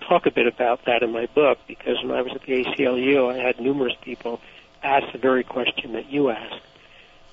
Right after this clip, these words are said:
I think eventually it's gonna take a Tommy Douglas. It's, it's, it's gonna take, um, somebody who just cares so much about health care and sees the essential nature of it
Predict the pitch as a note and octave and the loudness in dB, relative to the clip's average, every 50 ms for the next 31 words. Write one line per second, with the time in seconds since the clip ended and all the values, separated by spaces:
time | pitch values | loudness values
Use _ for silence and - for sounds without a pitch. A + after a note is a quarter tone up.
0 | - - - - D#3+ F3 G3+ - C#4+ C4+ - F#3 E3 F#3 G3+ A#3 - - - D3 | -20 -20 -10 0 2 2 4 6 4 4 6 6 8 8 6 6 4 0 2 4
1 | C3+ C3 C#3+ D3 - - D#3+ D3 C#3 - - D#3+ D#3 - - - - - D#3 D3+ | 6 6 6 4 4 2 2 2 2 2 2 2 2 2 0 -6 -2 0 2 2
2 | D3+ C#3+ - D3 D#3 E3 - - - - - - - C3+ - - - - G4+ D4 | 2 2 2 2 0 0 -2 -6 -10 -10 -10 -10 -12 -12 -12 -12 -14 -12 -8 -4
3 | E3 C#3 - - C#3 - - - - D#3+ D#3+ E3 - - - D#3+ D3+ C#3 - - | -4 -4 -4 -6 -16 -12 -10 0 2 4 4 4 2 4 4 4 4 4 0 -6
4 | _ - - - - _ _ - - - C#3+ C#3 C3 B2+ C3+ C3 B2 A#2+ A#2+ A#2+ | _ -20 -20 -20 -20 _ _ -20 -12 -6 -2 -2 0 2 2 0 0 -2 -6 -8
5 | - - - _ - - - - - - D#3+ E3 F3 E3 D#3+ D3+ D3+ D3 D3 - | -12 -20 -20 _ -20 -18 -16 -8 -2 2 2 2 4 4 4 6 6 4 2 0
6 | - - - - - - - - C#3+ - - - C#3+ C#3+ - - - - - _ | -6 -14 -20 -20 -20 -20 -12 -12 -10 -4 0 2 2 2 2 0 -6 -10 -18 _
7 | _ _ - _ - - - - F3+ F3+ F#3 F3+ E3+ - - F3 - F#3+ F3+ F3 | _ _ -20 _ -12 -8 -2 0 2 2 4 2 2 0 -2 0 0 0 2 2
8 | F3 - - E3 - C#3+ C#3 C3+ - - - E3 D#3+ - - - C3+ C3+ A#2+ C#3+ | 0 0 -2 -2 0 0 0 0 0 0 0 0 0 0 -4 -2 0 2 2 0
9 | D#3 C3 C3 - - - - F#3+ F#3+ G#3 G3 D#3 - C#3+ C3 C3 B2 - - - | -2 -4 -6 -4 -4 0 2 4 4 4 4 0 -2 -2 -2 -2 -2 -2 -2 0
10 | F3+ F#3 G#3 - - G3 F3 D#3 C#3 C#3+ E3 G3 - - - - A2 F#2+ - - | 2 2 2 2 0 2 2 2 2 2 0 0 0 0 -2 -2 -2 -8 -12 -14
11 | - - - - - - - - C#3 C#3 C#3 - - D#3+ D#3+ | -20 -20 -20 -20 -20 -20 -14 -6 -4 -4 -4 -4 -6 -8 -8